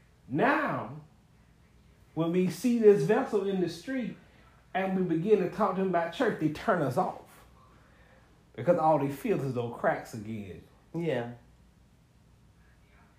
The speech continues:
Speaker 1: But you have to be persistent enough and trust the Holy Spirit on how to keep talking to them. How to evangelize to them.
Speaker 2: Right.
Speaker 1: Evangelizing ain't, is not the pulpit. <laughs>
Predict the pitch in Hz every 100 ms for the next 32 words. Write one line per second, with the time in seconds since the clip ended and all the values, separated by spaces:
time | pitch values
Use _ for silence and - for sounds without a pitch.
0 | - - 175 - 214 196 190 185 170 175
1 | 160 131 - 294 - 202 180 160 147 135
2 | - 214 226 - 180 - 175 156 - -
3 | 254 208 - 127 127 143 - 302 214 185
4 | 135 143 185 180 - - 180 - 113 -
5 | - - - - _ - - - - -
6 | - - - - 175 170 - 151 127 127
7 | 117 131 147 123 120 107 95 92 - 98
8 | - - - - 156 151 - - - -
9 | 131 180 220 214 185 180 160 160 160 160
10 | 147 143 131 147 131 131 147 113 95 -
11 | - - - - 453 - - 698 349 214
12 | 185 -